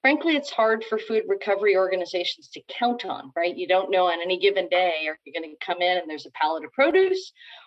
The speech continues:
or is it primarily some meat, or is it dry goods this time? So, you know, it really requires people being very flexible and having a wide variety of ways to get that food out. Um, we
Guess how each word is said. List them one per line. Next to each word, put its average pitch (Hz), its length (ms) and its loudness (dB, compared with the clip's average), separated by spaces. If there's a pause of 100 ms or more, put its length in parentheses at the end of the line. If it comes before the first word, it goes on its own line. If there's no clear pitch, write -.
or 190 240 4
is 180 260 2
it 170 220 -4 (120)
primarily 175 680 2
some 170 300 -4
meat, 320 340 0
or 175 240 2
is 180 180 2
it 180 140 -2
dry 330 220 2
goods 147 420 -6
this 143 220 -4
time? 113 320 -8
So, 180 400 2 (420)
you 214 80 -2
know, 214 160 2
it 214 300 4
really 262 320 2
requires 190 680 -2
people 185 500 -2
being 160 300 -2
very 175 200 2
flexible 160 840 -6
and 160 140 -8
having 156 300 -6
a 143 200 -6
wide 156 320 -4
variety 151 380 -2
of 143 160 -8
ways 147 480 -4
to - 80 -16
get 147 320 -4
that 143 220 -4 (260)
food 196 400 -2
out. 202 300 -2 (600)
Um, 180 360 2 (120)
we 269 400 0